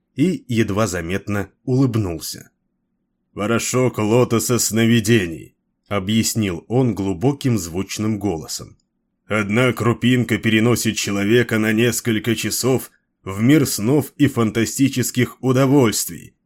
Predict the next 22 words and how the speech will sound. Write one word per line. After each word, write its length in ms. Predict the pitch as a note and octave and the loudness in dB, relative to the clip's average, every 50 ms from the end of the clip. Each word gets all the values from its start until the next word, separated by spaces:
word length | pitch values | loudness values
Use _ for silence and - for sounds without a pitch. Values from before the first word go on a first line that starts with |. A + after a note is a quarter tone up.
| _ _ _ | _ _ _
порожденных 760 | - G#2+ G#2 G2+ F#2+ F2 E2+ G#2+ A2+ A2 G#2 G2 F#2+ - - | -6 -4 -4 -4 -6 -4 -2 0 0 2 0 -2 -4 -6 -4
его 200 | G2+ G2+ G2+ G2 | -4 -4 -2 -2
собственным 640 | - - G#2 G2 - - - - G#2+ G#2 G2+ G#2+ G2+ | -4 -4 -6 -6 -8 -10 -8 -4 -4 -2 -2 -2 -2
сознанием. 800 | F2+ - A2+ A2+ G2 G2+ G#2 F#2+ F2 D#2 C2+ C2+ A#1 - _ _ _ _ _ _ _ _ _ | -4 -4 -4 -4 -2 -2 -2 -4 -4 -6 -8 -12 -20 -20 _ _ _ _ _ _ _ _ _
Дварг 520 | - D#2+ F2+ F2+ G#2 B2 C3+ C3 A#2 F2+ G2+ | -10 -6 -4 0 2 2 2 2 2 0 -4
вдохнул 600 | F#2+ F#2 G2 A#2+ A#2 - - B2+ C3+ C3+ A#2+ - | -8 -2 0 0 0 0 -2 -2 0 0 0 0
порошка 540 | - G#2 A#2 A2 - - - C3 B2 G2+ | -2 -4 -2 -2 -4 -2 -2 -2 -2 -2
столько, 680 | - - - A2 B2 C3+ B2 A2+ - - B2+ A2+ G2+ - _ _ _ _ | -2 -4 -4 0 2 2 2 0 0 0 0 0 0 -2 _ _ _ _
сколько 480 | - - - - C3+ C#3 B2 - C3 A#2+ | -16 -14 -4 0 2 2 2 2 0 -2
хватило 500 | - - B2 B2 A#2 - C3 C3+ B2+ A#2+ | 0 2 0 0 2 2 2 4 4 4
бы 140 | A2+ B2 G#2+ | 4 2 2
городу 440 | F#2 A2+ B2 B2 B2 A2+ G#2+ A#2+ A2+ | 4 4 4 4 4 4 2 0 -2
средних 540 | - G2 G2+ A#2 A2+ F#2+ A2+ A2+ G#2 - | -2 -2 -2 -2 0 0 0 -2 -2 -2
размеров. 720 | G#2 A2+ A2 F#2 G2 G#2 G2+ F#2 E2+ D#2+ - - - - _ _ _ _ _ _ _ _ _ _ _ _ _ _ _ - | -4 -4 -4 -4 -4 -4 -4 -4 -6 -8 -12 -16 -20 -20 _ _ _ _ _ _ _ _ _ _ _ _ _ _ _ 0
Очень 520 | A2 B2+ C3 C3 - C3 B2 A#2+ A2 - | 2 2 2 4 4 4 4 4 2 0
неразумно 640 | - G#2+ A#2+ B2+ C#3 C3+ B2+ C#3 F3 D#3 A#2+ A2 G2+ G#2 | -2 2 4 4 4 4 6 6 6 6 6 4 2 2
и 140 | G2+ G#2 | 2 4
опасно 600 | A#2 A#2 A2+ - D#3 D#3+ C#3 - - A2+ G2 F#2+ | 4 2 2 2 2 2 2 2 0 -4 -4 -4
бродить 400 | F2+ G#2+ A2 G#2 G2+ G#2+ G#2 - | 0 0 0 2 2 0 -2 -2
по 60 | - G#2 | -4 -2
этим 400 | G#2+ G#2+ G#2+ - G2 F2+ F2+ E2 | 0 0 0 -2 -6 -6 -8 -6
джунглям 580 | E2+ G#2 B2 C3 G#2+ A2 A#2+ A#2+ G#2+ - - | -2 0 0 2 2 4 4 2 2 0 -4